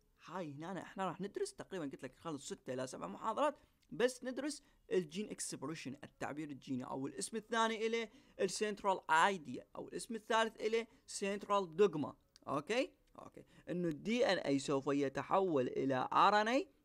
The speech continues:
والآر إن إيه سوف يتحول إلى بوليبيبتايد. بوليبيبتايد، خل أفسر لك إياها شنو يقصد بيها. شوف، أنت شنو عندك؟ عندك أمينو أسيد.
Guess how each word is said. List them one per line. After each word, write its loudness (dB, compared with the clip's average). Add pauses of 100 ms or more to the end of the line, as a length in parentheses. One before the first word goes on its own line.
(120)
والآر 4
إن 0
إيه 0
سوف -4
يتحول 0
إلى 2
بوليبيبتايد. 0 (400)
بوليبيبتايد، 4
خل -10
أفسر -6
لك -6
إياها -4
شنو -8
يقصد -14
بيها. -16 (840)
شوف، -4 (580)
أنت 0
شنو -2
عندك؟ -4 (280)
عندك -2
أمينو 2
أسيد. -2